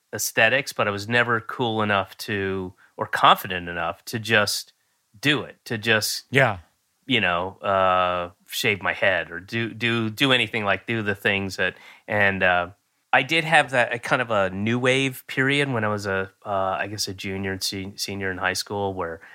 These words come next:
Speaker 1: I had a pork pie hat and it had a bunch of buttons on it and, uh, like, band name buttons. And, um, and I had this chartreuse jacket I had gotten from Trash and Vaudeville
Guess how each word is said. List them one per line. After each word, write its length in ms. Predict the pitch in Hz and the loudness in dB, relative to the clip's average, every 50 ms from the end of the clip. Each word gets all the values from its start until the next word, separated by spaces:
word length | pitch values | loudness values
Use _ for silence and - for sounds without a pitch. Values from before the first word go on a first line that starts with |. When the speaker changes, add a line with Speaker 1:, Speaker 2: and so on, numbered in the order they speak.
| - _ | -4 _
Speaker 1:
I 80 | - 95 | 0 2
had 100 | 95 92 | 2 0
a 40 | |
pork 340 | - - - 104 98 - - | -2 -4 -2 -2 -2 -2 -2
pie 160 | - 113 117 | -2 -2 -2
hat 340 | 120 120 135 143 120 90 87 - | 0 2 2 2 2 2 0 -4
and 80 | 95 90 | -10 -8
it 60 | 92 | -4
had 120 | 95 92 85 | -4 -6 -4
a 20 | |
bunch 220 | - 90 95 110 - | -6 -8 -8 -8 -10
of 80 | 117 | -4
buttons 380 | 113 151 151 - - 110 104 - | 0 0 0 0 -2 -6 -4 -2
on 220 | 98 87 87 85 | -2 -2 -2 -4
it 160 | 85 80 - _ | -6 -10 -12 _
and, 300 | - 98 95 92 92 90 | -6 -4 -4 -4 -2 -2
uh, 220 | 92 90 90 90 87 | 0 0 0 0 -2
like, 180 | 92 95 95 _ | -4 -6 -4 _
band 460 | - 104 107 107 104 104 98 92 90 _ _ | 0 2 2 2 2 0 -2 -6 -8 _ _
name 320 | - 95 95 92 90 90 87 | -10 -8 -6 -6 -6 -8 -10
buttons. 540 | 90 - 95 90 87 95 87 82 - - - - - - - _ _ | -4 -2 -2 -2 -2 -6 -16 -14 -14 -16 -16 -16 -20 -20 -20 _ _
And, 300 | - 110 110 107 104 104 | -2 0 2 2 2 4
um, 340 | 107 101 98 95 92 98 95 _ _ _ | 4 4 4 4 2 -2 -6 _ _ _
and 120 | 120 113 | 0 2
I 60 | 110 110 | 2 2
had 100 | 110 101 | 2 0
this 140 | 107 95 | -4 -6
chartreuse 880 | - - - 127 117 - - - - - 123 117 117 113 - - - - - _ _ _ _ _ | -4 0 2 4 4 2 2 -4 -4 -2 0 0 0 0 -2 -2 -4 -4 -8 _ _ _ _ _
jacket 520 | - - 127 117 117 120 120 - 123 107 | -6 2 6 6 6 6 4 0 -2 0
I 100 | 107 101 | 2 2
had 200 | 98 98 95 95 | 2 2 -2 -2
gotten 380 | - 107 98 98 98 - 101 98 | 2 4 6 6 6 2 -2 -16
from 300 | - - 107 95 92 92 | -10 -8 -8 -8 -8 -8
Trash 420 | 90 - - 104 98 98 - - | -10 -2 2 4 4 4 2 -6
and 100 | 104 92 | -12 -10
Vaudeville 760 | 90 101 98 95 98 98 98 - 95 92 90 87 87 82 82 _ | -4 0 4 4 4 2 0 -6 -4 -4 -4 -4 -4 -6 -8 _